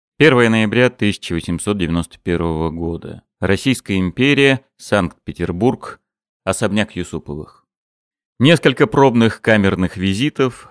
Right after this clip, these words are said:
в ходе которых новоиспеченного капитана второго ранга аккуратно прощупывали, предваряли первый заход на первый светский раут столицы. Весь вопрос был только в том, куда именно его впервые потащат.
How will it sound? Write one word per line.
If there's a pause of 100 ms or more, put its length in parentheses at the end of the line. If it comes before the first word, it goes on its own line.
в
ходе
которых
новоиспеченного
капитана
второго
ранга (220)
аккуратно
прощупывали, (220)
предваряли
первый
заход
на
первый
светский
раут
столицы. (540)
Весь
вопрос
был
только
в
том,
куда
именно
его
впервые
потащат.